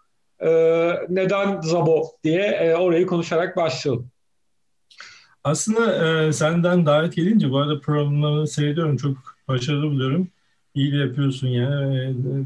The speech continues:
Speaker 2: davet ettiğin için teşekkür ederim, e, aynı zamanda. E,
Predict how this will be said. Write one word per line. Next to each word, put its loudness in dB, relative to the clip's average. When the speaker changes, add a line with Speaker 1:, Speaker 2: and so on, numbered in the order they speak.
Speaker 2:
davet 0
ettiğin -2
için -2
teşekkür -4
ederim, -2
e, -4
aynı -2
zamanda. -2
E, 0